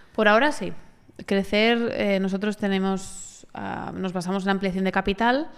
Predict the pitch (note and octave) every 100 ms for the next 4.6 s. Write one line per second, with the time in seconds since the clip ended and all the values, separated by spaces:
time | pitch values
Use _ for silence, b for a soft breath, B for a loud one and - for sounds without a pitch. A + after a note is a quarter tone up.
0 | B B B - G3 G3 G#3+ A3 G#3+ A3
1 | G#3 F#3+ F3+ F3+ F3+ F3 - G3 G#3+ G3
2 | F#3 F#3+ F#3 F3+ G3 F3+ F3+ F3+ F3+ F3+
3 | - G3 G3 G#3 A3 A3 - F#3+ F3 E3+
4 | C#3 A#2 - - E3+ -